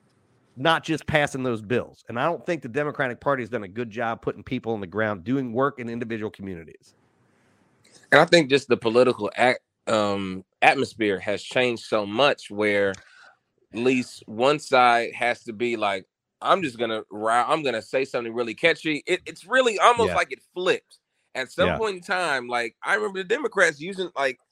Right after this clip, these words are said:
Speaker 2: all these cool little catchphrases to get us out there and vote. And now,
Speaker 1: Yeah.
Speaker 2: like, they've turned that catchphrase to a dog whistle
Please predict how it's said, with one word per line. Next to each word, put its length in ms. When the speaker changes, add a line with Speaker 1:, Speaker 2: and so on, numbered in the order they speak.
Speaker 2:
all 160
these 180
cool 320
little 160
catchphrases 600
to 80
get 240
us 140
out 220
there 200
and 100
vote. 340
And 120
now, 420
Speaker 1:
Yeah. 120
Speaker 2:
like, 220
they've 340
turned 300
that 140
catchphrase 540
to 120
a 40
dog 380
whistle 420